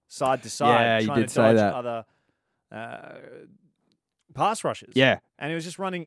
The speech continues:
Speaker 1: into the
Speaker 2: His,
Speaker 1: sacks.
Speaker 2: his
Speaker 1: It's
Speaker 2: ability
Speaker 1: brutal.
Speaker 2: to, uh, convert pressure into sacks. Some of the, some of the greatest you'll see.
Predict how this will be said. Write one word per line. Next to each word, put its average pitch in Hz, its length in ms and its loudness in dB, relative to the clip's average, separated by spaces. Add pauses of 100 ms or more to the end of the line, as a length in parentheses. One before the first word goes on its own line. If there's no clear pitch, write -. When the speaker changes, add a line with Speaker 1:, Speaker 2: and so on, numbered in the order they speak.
Speaker 1:
into 160 400 -10
the 143 40 -14
Speaker 2:
His, 143 100 -12
Speaker 1:
sacks. 123 320 -6
Speaker 2:
his 135 160 0
Speaker 1:
It's 131 80 2
Speaker 2:
ability 139 500 4
Speaker 1:
brutal. 113 420 0 (460)
Speaker 2:
to, 110 60 -6
uh, 107 540 0 (220)
convert 117 380 -2
pressure 117 340 -6
into 101 140 -6
sacks. - 580 -6 (600)
Some 151 220 0
of 151 60 0
the, 120 80 0
some 175 140 -2
of 202 60 -2
the 180 60 0
greatest 135 360 2
you'll 120 100 -6
see. 107 420 -8